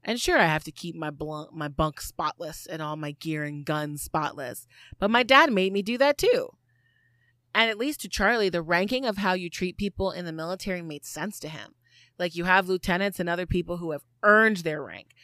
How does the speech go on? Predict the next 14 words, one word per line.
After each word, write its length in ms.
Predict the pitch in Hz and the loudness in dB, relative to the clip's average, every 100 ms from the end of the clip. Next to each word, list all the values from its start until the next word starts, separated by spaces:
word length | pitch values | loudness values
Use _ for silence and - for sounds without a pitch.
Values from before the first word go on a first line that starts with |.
| - _ | -20 _
and 160 | 170 170 | -10 -4
therefore 340 | 170 165 160 | -2 -2 -4
deserve 420 | 160 147 156 147 151 | -6 -4 -4 -4 -6
respect. 480 | - - 185 - - | -6 -2 -2 -4 -12
It 120 | 170 | -2
wasn't 280 | 196 190 185 | 0 0 -4
just 200 | 180 151 | -8 -4
one 220 | 165 170 | -4 -2
guy 220 | 165 165 | -2 -2
making 320 | 160 170 165 | -2 -4 -4
up 120 | 156 165 | -4 -2
all 160 | 160 | -2
the 100 | 151 | -2
rules. 520 | 151 180 - - - | -2 -2 -4 -12 -18